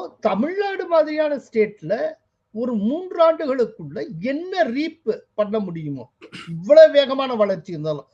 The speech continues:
அதைத்தான் செய்ய முடியும். இன்னும் பல ஆண்டுகள் ஆகலாம் இந்த தமிழ்நாட்டுல நீங்க நினைக்கிற ஒரு அறுவடையை செய்யறதுக்கும்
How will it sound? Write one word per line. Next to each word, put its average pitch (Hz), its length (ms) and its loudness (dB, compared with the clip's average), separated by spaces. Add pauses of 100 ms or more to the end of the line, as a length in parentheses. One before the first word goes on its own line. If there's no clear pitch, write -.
(140)
அதைத்தான் 240 540 2
செய்ய 196 200 -4
முடியும். 127 360 -10 (1300)
இன்னும் 403 460 2
பல 285 160 4 (120)
ஆண்டுகள் 262 500 -4 (680)
ஆகலாம் 214 460 -4 (180)
இந்த 123 200 -12
தமிழ்நாட்டுல 156 580 -8 (200)
நீங்க 180 280 -6
நினைக்கிற 202 520 -6
ஒரு 208 140 -2
அறுவடையை 170 480 -4
செய்யறதுக்கும் 143 800 -10